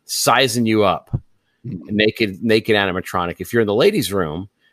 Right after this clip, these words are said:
Speaker 2: Yeah.
Speaker 1: while you're peeing, there's a mirror on the door there. While you're sitting down there dropping it, uh, she is criticizing you for being a slut.
Speaker 2: Oh, God.
Speaker 1: Yeah.
Speaker 2: Yeah. Very specific. Yeah, you, you talk about her nudity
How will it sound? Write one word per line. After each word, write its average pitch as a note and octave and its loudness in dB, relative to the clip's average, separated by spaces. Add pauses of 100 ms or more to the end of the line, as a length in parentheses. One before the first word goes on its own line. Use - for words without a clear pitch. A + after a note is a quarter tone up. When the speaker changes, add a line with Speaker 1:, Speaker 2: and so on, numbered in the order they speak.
(120)
Speaker 2:
Yeah. G#2 0
Speaker 1:
while C3 6
you're B2+ 4
peeing, A2+ 0
there's G#2+ 2
a - -4
mirror A#2 4
on A2 2
the G#2 -2
door B2 2
there. A2+ 4
While G#2 4
you're G#2 4
sitting G#2 -4
down A2+ 0
there G#2 0
dropping G#2+ -2
it, F#2 -4 (440)
uh, G2+ 2
she C3 0
is F#2+ 0
criticizing G#2+ 2
you F2+ -4
for F2 -12
being E2 -6
a - -8
slut. E2+ -6 (560)
Speaker 2:
Oh, G#2+ -6
God. D#2 -8 (220)
Speaker 1:
Yeah. F2+ -2 (500)
Speaker 2:
Yeah. D#2 -14 (420)
Very A2+ -10
specific. - -10 (360)
Yeah, G#2 0
you, C3 -2 (160)
you B2+ -12
talk F3+ 2
about C#3 4
her A2 2
nudity G2 0